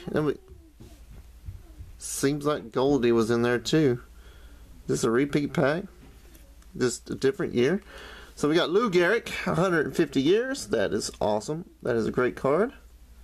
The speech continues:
I like that one a lot. That is my insert. That would be my, probably my best card out of this pack. Dakota Hudson.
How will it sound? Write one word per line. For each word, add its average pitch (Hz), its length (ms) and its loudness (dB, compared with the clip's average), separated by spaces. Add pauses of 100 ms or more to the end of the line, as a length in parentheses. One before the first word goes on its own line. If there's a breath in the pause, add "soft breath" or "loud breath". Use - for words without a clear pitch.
(840 soft breath)
I - 60 -2
like - 140 -2
that - 120 -2
one 117 80 0
a 117 60 2
lot. 160 240 0
That 127 160 0
is 123 160 0
my 117 160 0
insert. 147 540 -2
That - 120 0
would 117 140 0
be 120 100 2
my, 113 160 2
probably 127 320 -2
my 110 140 2
best 135 280 -2
card 123 300 0
out 120 60 2
of 110 80 0
this 113 120 0
pack. 147 300 -4 (2000)
Dakota 151 320 2
Hudson. 156 420 -2